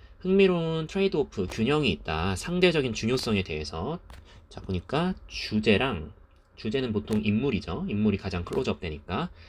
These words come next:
그다음 스타일은 이제 뒷 배경을 얘기하겠죠. 일단 처음은 어떻게 얘기를 했냐면 주제랑 스타일의 상대적인 중요성의 그 균형이 흥미롭다. 이런 얘긴데요.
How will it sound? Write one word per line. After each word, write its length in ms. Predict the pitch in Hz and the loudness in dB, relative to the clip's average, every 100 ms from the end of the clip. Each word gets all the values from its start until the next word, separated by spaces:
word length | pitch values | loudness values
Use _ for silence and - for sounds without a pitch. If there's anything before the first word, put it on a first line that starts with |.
| - - | -20 -8
그다음 200 | 107 104 | -2 -2
스타일은 600 | - 175 165 156 170 143 | -2 0 2 2 2 0
이제 180 | 104 - - | -2 -4 -4
뒷 220 | 127 - | -4 -2
배경을 400 | 95 90 127 113 | 0 0 2 2
얘기하겠죠. 720 | 82 87 80 76 - 76 78 - - - - | 2 0 -4 -6 -10 -10 -10 -14 -20 -20 -14
일단 180 | 170 160 | 0 0
처음은 380 | 147 180 175 151 | 4 2 2 0
어떻게 280 | - - 143 | -4 -6 0
얘기를 240 | 101 95 104 | 2 2 0
했냐면 640 | 127 98 117 147 98 78 | 0 -2 -2 -4 -4 -6
주제랑 720 | - - 104 139 104 117 85 - - - - - - | -6 -6 0 2 4 2 -2 -8 -16 -20 -20 -20 -20
스타일의 760 | - - - 190 165 101 120 92 - - - - - - - - - - - - | -18 -12 0 2 4 4 2 -4 -12 -20 -20 -20 -20 -20 -20 -20 -20 -20 -20 -10
상대적인 580 | 151 160 175 160 135 | -4 4 6 6 4
중요성의 560 | 117 110 113 123 110 107 | 2 2 2 2 2 0
그 220 | - 98 95 | 0 0 0
균형이 640 | - 113 139 151 101 104 | -2 2 4 4 2 0
흥미롭다. 800 | 107 147 147 - - 82 82 107 - - - - | 0 -2 -2 -2 -2 -2 -2 -4 -8 -20 -20 -4
이런 220 | 107 120 | 0 4
얘긴데요. 640 | 90 87 85 95 143 92 | 4 2 2 0 0 -2